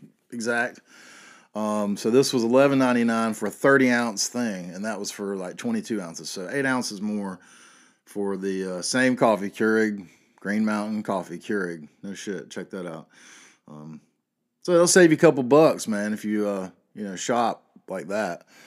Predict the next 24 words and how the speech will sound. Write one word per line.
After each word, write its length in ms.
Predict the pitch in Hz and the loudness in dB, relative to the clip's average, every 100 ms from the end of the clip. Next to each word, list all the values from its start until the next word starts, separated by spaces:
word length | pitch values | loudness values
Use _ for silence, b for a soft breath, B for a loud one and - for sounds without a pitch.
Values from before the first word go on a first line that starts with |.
| B B - | B B -8
Make 100 | 160 | -4
sure 140 | - | 4
you 80 | 160 | 8
always 180 | 127 101 | 8 6
look 140 | 104 | 0
at 40 | 92 | -4
the 60 | |
back 280 | 90 92 87 | -6 -6 -6
of 60 | 85 | -8
the 60 | |
stuff. 400 | 82 95 92 95 | -10 -8 -8 -8
Everything 460 | 127 151 143 127 104 | -2 0 0 0 -4
is 100 | 95 | -6
such 380 | - 127 113 90 | -4 -2 -4 -6
a 20 | |
misleading 720 | 90 90 - 95 90 87 85 | -12 -10 -10 -8 -8 -8 -12
fucking 560 | - 98 - 87 82 - _ _ _ _ | -14 -14 -14 -16 -16 -18 _ _ _ _
f-, 240 | - - _ _ _ _ _ _ _ _ _ _ _ | -20 -20 _ _ _ _ _ _ _ _ _ _ _
fuck 320 | - 117 - | -6 -6 -4
storm 400 | - 101 98 90 | -8 -8 -8 -10
of 140 | 78 | -10
bullshit. 560 | 85 101 - 78 76 - b b b b b b b _ | -6 -6 -6 -10 -12 -14 b b b b b b b _
Um, 560 | 71 80 80 78 76 71 _ _ _ _ _ _ _ 117 | -18 -16 -14 -14 -16 -18 _ _ _ _ _ _ _ -6
anyway. 500 | 113 87 76 73 | -6 -6 -12 -14